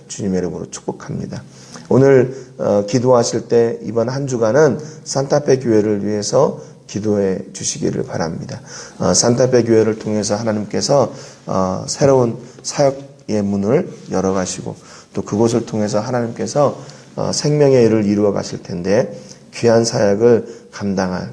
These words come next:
그런 믿음의 동역자들도 붙여주시기 위해서 기도해 주시고 오늘은 로뎀 교회를 위해 기도해 주시기 바랍니다.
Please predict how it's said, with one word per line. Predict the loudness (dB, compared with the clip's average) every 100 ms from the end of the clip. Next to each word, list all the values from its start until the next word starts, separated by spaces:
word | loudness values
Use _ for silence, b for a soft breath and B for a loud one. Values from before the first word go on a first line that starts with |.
| -6
그런 | -4 -2 -2
믿음의 | -2 0 -2
동역자들도 | -2 -2 -2 -2 -4 -2 2 0 B B B -20
붙여주시기 | -20 -12 -8 -8 -8 -6 -6
위해서 | -4 -6 -4
기도해 | -2 2 2
주시고 | 0 -4 -4 2 2 0 B B -4
오늘은 | 2 4 4
로뎀 | 4 6 6 4
교회를 | 2 4 4 2 0
위해 | -2
기도해 | -2 -4 -4 -4
주시기 | -8 -10 -12
바랍니다. | -10 -10 -10 -8 -10